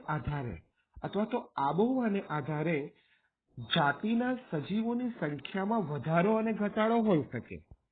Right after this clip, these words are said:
બરાબર? દાખલા તરીકે એન્ટાર્કટિકામાં ઓછી સંખ્યા,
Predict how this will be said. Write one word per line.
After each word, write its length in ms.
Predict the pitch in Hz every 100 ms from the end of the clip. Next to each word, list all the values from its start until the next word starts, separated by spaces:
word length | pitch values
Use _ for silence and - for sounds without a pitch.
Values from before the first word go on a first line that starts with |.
| _ - - - _ _ _ _ 131
બરાબર? 340 | 131 156 269 - - -
દાખલા 260 | 156 156 160
તરીકે 680 | 156 147 143 143 143 143 _ _ - -
એન્ટાર્કટિકામાં 1200 | 135 123 156 156 - 151 151 147 147 151 - - _ _ _ - _ _ _
ઓછી 380 | 143 151 - 175 170
સંખ્યા, 460 | 143 - 147 139